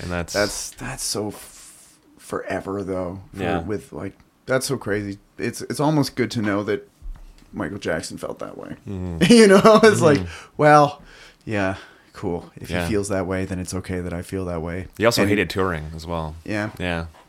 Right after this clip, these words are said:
Speaker 2: Huh.
Speaker 1: Which is nice to hear, 'cause, you know, nobody likes touring. <laughs> It's,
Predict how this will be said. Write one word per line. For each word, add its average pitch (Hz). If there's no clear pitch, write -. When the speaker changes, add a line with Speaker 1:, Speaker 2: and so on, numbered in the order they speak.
Speaker 2:
Huh. 143
Speaker 1:
Which 90
is 90
nice 95
to 90
hear, 82
'cause, -
you 82
know, 78
nobody 90
likes 82
touring. 117
<laughs> -
It's, 196